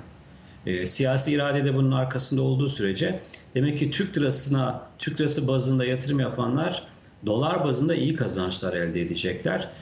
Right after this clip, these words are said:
Bu yatırımın çoğu sabit getiriliye gidiyordu iki bin yirmi dörtte ve iki bin yirmi beşin başında.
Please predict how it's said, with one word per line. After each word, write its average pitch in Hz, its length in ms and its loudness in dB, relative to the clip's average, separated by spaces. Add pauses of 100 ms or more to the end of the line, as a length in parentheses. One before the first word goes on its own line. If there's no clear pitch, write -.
(280)
Bu 156 400 2
yatırımın 151 520 2
çoğu 156 260 2
sabit 151 440 0
getiriliye 147 500 0
gidiyordu 101 460 2
iki 110 260 -2
bin 104 100 0
yirmi 101 280 0
dörtte 98 540 -2 (340)
ve 98 80 2
iki 98 220 0
bin 107 60 2
yirmi 104 160 2
beşin 98 280 0
başında. 104 560 0